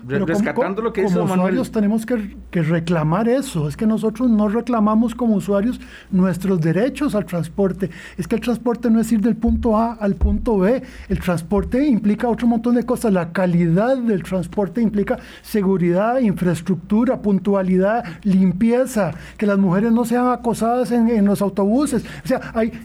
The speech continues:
Speaker 1: N cantidad
Speaker 2: Que los
Speaker 1: de
Speaker 2: señores
Speaker 1: factores.
Speaker 2: mayores puedan montarse con tranquilidad, que tengan calidad, pero rescatando su mensaje, yo creo que lo que tenemos que pensar nosotros es en sistemas de transporte.
Speaker 1: Sistemas.
Speaker 2: No en un proyecto,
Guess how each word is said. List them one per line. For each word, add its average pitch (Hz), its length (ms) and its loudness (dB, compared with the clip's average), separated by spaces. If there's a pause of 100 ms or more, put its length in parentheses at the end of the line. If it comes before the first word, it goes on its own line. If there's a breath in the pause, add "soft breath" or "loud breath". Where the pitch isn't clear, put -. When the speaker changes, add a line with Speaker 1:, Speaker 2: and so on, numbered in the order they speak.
(160)
Speaker 1:
N 277 440 2
cantidad 180 560 0
Speaker 2:
Que 156 80 -4
los 214 100 0
Speaker 1:
de 208 60 2
Speaker 2:
señores 147 240 -2
Speaker 1:
factores. 165 160 0
Speaker 2:
mayores 160 220 0
puedan 160 200 -2
montarse 147 380 -2
con 151 140 -2
tranquilidad, 139 540 -2
que 147 100 -6
tengan 143 300 -4
calidad, 156 340 -2
pero 156 160 0
rescatando 151 520 -4
su 220 120 -4
mensaje, 196 360 -2
yo 147 120 -2
creo 180 180 -2
que 185 100 -4
lo 139 100 -2
que 135 80 -8
tenemos 147 340 -8
que 214 80 -10
pensar 151 260 -8
nosotros 147 340 -8
es 147 160 -6
en 151 120 -6
sistemas 139 600 -4
de 104 80 -8
transporte. - 580 -16
Speaker 1:
Sistemas. 175 640 -4
Speaker 2:
No 151 200 2
en 196 100 0
un 185 140 0
proyecto, 156 680 -2